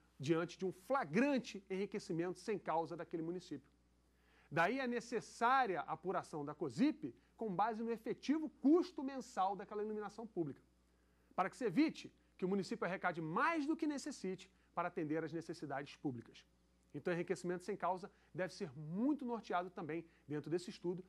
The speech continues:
para garantir a dignidade da pessoa humana. Assim, nós fechamos mais esse bloco, mais essa aula, e vamos fazer aqui uma recapitulação. Nós trabalhamos aqui uma análise do Estado,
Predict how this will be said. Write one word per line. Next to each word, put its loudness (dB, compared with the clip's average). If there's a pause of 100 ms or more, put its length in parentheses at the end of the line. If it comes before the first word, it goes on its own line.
(160)
para -4
garantir -2
a 2
dignidade -4 (220)
da -10
pessoa -6
humana. -6 (1300)
Assim, -2 (380)
nós -6
fechamos 0
mais 0
esse -8
bloco, -4
mais -4
essa -4
aula, 0 (800)
e 2 (680)
vamos 2
fazer 0
aqui -6
uma 0
recapitulação. -6 (400)
Nós -8
trabalhamos 0
aqui -4
uma 0
análise -2
do -4
Estado, 0